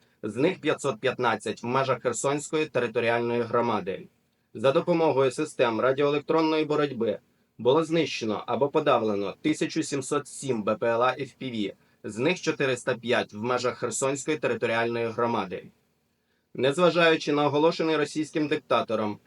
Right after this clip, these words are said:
режим припинення вогню, російські окупаційні війська сто тридцять разів порушили ними ж оголошене перемир'я. Зокрема, у період з вісімнадцятої нуль нуль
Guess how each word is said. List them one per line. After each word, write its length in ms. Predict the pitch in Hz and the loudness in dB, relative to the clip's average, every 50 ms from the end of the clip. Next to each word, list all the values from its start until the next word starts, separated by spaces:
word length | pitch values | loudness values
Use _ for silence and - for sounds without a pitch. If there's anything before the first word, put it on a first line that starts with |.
| _ _ _ _ | _ _ _ _
режим 440 | 117 117 120 123 120 151 170 165 - | -2 0 0 2 2 2 0 0 0
припинення 500 | - 160 147 - 160 151 156 151 151 147 | -2 -4 0 0 0 0 2 0 0 0
вогню, 520 | 143 151 143 131 139 127 117 107 98 - - - | 0 -2 -2 -2 -2 -2 -2 -2 -4 -6 -8 -2
російські 680 | 113 127 139 139 - 139 131 113 113 - - 123 - - | 0 0 0 0 -4 -6 -6 -8 -8 -6 -8 -8 -4 -4
окупаційні 720 | 135 - 151 143 - 139 - - 160 160 165 160 160 151 | -4 -4 -2 0 0 -2 -2 0 0 0 2 2 0 0
війська 540 | 160 160 156 - - - 120 107 98 - - _ _ _ _ _ _ | -2 -4 -6 -6 -4 0 0 0 0 -2 -6 _ _ _ _ _ _
сто 300 | - - - - 156 156 | -20 -6 2 2 2 4
тридцять 440 | - 170 170 160 139 - 156 - 165 | 4 2 0 0 0 -2 0 2 2
разів 400 | 160 156 131 135 123 117 107 - | 2 2 0 0 -2 -2 -2 2
порушили 480 | - 123 131 143 143 - 151 143 143 | 2 2 2 2 2 0 0 2 2
ними 320 | 135 127 131 139 147 156 151 | 4 2 2 2 2 2 0
ж 100 | - - | -2 0
оголошене 600 | - 135 120 120 123 120 123 123 - 139 131 127 | 0 2 4 4 2 2 2 0 0 0 0 0
перемир'я. 680 | 110 - 127 127 123 127 123 110 104 101 92 90 87 87 - _ _ _ _ _ _ _ _ _ _ _ - | 0 0 0 0 2 0 0 0 0 -2 -4 -6 -10 -10 -14 _ _ _ _ _ _ _ _ _ _ _ -12
Зокрема, 640 | 120 107 135 156 - 196 175 160 156 139 127 113 - _ | -4 -2 0 2 4 4 4 6 4 4 2 0 -2 _
у 120 | 143 135 | -6 0
період 380 | - 151 147 135 135 127 123 110 | 2 0 2 4 4 4 4 2
з 80 | 107 | 0
вісімнадцятої 720 | 117 135 131 - 151 143 151 160 170 - - 151 - 165 165 | -4 -4 -2 0 0 2 2 2 2 0 -4 -2 0 2 2
нуль 160 | 160 165 156 | 4 4 4
нуль 280 | 151 139 127 120 113 | 4 4 2 2 0